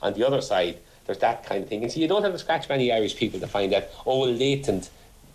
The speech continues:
nationalism, whatever it is, going back hundreds and hundreds of years. You must remember, we've eight hundred years of history to pull out of our brain in the last sixty, right? But I remember when I was in school in the sixties down in Kildare and one another, the history, like, was all the oppression that we had suffered from,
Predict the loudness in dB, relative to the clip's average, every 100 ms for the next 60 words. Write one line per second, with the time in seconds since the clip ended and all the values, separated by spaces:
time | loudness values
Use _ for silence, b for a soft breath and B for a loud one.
0 | -20 -20 -4 -2 -2 -2 0 0 0 0
1 | 0 0 -2 -4 -2 0 2 0 -2 0
2 | 2 2 0 -2 -2 -2 -2 0 0 2
3 | 2 2 0 B B B B B -10 -4
4 | 0 2 2 2 2 2 0 -2 0 2
5 | 2 0 -2 0 -2 -2 -2 -2 2 2
6 | 2 0 -2 0 2 0 -2 -6 B B
7 | -2 0 2 2 0 -2 -2 0 0 -2
8 | -4 B 0 2 2 -2 B B -4 0
9 | 0 0 0 0 -2 -2 0 0 0 -4
10 | -2 0 2 0 -2 0 2 2 2 -2
11 | -2 -2 0 -2 -2 -4 -2 2 0 0
12 | B B -4 -2 0 2 2 2 -2 0
13 | -2 -2 -2 -2 -2 -6 -2 -2 0 -4
14 | 0 2